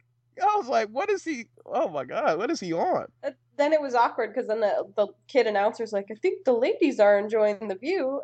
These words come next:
Speaker 2: And it's like, they're
Speaker 1: And
Speaker 2: old
Speaker 1: th-
Speaker 2: women. He's fourteen, allegedly. <laughs> Like,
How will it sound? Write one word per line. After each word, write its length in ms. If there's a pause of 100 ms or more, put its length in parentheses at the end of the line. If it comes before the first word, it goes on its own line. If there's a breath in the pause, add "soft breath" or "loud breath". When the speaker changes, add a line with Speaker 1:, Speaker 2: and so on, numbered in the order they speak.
Speaker 2:
And 140
it's 140
like, 220
they're 220
Speaker 1:
And 80
Speaker 2:
old 280
Speaker 1:
th- 80
Speaker 2:
women. 360
He's 260
fourteen, 720
allegedly. 840
<laughs> 40
Like, 320